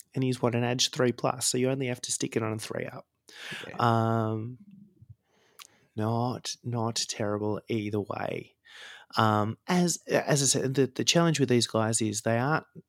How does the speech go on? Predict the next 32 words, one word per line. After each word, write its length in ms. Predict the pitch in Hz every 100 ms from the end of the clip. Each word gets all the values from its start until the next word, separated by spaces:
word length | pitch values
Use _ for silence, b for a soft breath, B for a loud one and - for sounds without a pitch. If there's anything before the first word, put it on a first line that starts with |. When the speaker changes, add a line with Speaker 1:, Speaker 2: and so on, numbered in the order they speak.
| _ _ _ _ - -
Speaker 1:
heaps 380 | 135 202 - -
more 380 | 139 151 180 -
than 180 | 135 143
a 60 | 135
regular. 480 | 147 139 151 156 175
They're 220 | 127 113
an 80 | 110
extra 300 | 131 - -
point 280 | - 123 98
of 60 |
movement 480 | 110 127 135 139 127 - B B B -
and 200 | 110 110 -
a 160 | 117
skill 520 | 117 - 117 117 175 - _ -
more 300 | 117 113 120
than 160 | 117
a 40 | 107
Snotling 420 | 101 123 - 113
lineman. 500 | 110 110 120 165 240 - B B B -
Um, 560 | 113 104 107 104 110 - _ _ _ _ _ _ _ - - _ _ _ _ _ -
and 160 | 131
they 140 | 120 120
Speaker 2:
Right, 100 | 110
Speaker 1:
add 80 | -
to 80 | 117
your 80 |
Speaker 2:
only 140 | 147 143
Speaker 1:
team 60 |
Speaker 2:
for 80 | 107
Speaker 1:
value. 160 | 104 104
Speaker 2:
five 280 | 76 65
K 100 | -